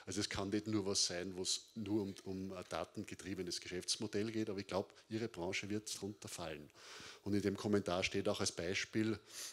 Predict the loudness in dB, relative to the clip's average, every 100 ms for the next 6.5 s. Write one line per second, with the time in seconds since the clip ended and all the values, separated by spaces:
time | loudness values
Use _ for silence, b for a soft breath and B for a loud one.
0 | -4 -2 0 2 4 4 2 0 2 2
1 | 0 -4 -4 -2 0 0 -2 -2 -4 -4
2 | -6 -12 _ _ -8 -4 -2 -4 -14 -20
3 | _ -20 -20 _ _ -20 B B _ -2
4 | 0 0 0 0 0 0 -2 -4 -6 -4
5 | -2 -2 -4 -6 -8 -6 -6 -2 -2 -2
6 | -4 -6 -12 -14